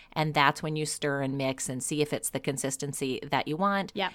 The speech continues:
Speaker 1: And then you go ahead and add more until it is where you want it. And I do plan on doing that. I think that's a really good tip.
Speaker 2: I do too.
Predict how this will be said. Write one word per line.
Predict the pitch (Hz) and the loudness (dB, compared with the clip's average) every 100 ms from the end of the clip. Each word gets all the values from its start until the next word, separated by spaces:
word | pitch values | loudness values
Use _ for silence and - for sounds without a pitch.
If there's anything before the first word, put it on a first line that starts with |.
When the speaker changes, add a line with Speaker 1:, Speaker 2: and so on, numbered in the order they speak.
| - | 0
Speaker 1:
And | 160 160 | 0 2
then | 151 | 2
you | 151 156 147 | 2 2 2
go | - 143 | 2 4
ahead | 143 147 135 131 | 4 4 2 0
and | 139 127 127 143 | -2 -2 -2 2
add | 123 120 127 | 2 0 -2
more | 156 160 147 139 | 0 2 2 2
until | 131 131 131 120 | 0 -2 -2 -2
it | 123 | -2
is | 131 127 127 | -2 -2 -4
where | - 147 131 | -4 -2 0
you | 127 | 0
want | 127 123 | -2 -4
it. | 113 | -2
And | - 170 | -2 0
I | 208 | 0
do | 233 285 | 2 0
plan | 269 254 233 | 0 0 2
on | 214 180 | 2 2
doing | 175 175 | 0 0
that. | 131 | 0
I | 120 | 0
think | 139 180 | -2 -6
that's | 202 | -4
a | 185 | -4
really | 151 147 147 | 0 0 0
good | 139 123 | -2 -4
tip. | 139 117 - - - - - | -4 -6 -8 -20 -20 -18 0
Speaker 2:
I | |
do | 185 165 | 2 2
too. | - 160 143 | 2 0 -2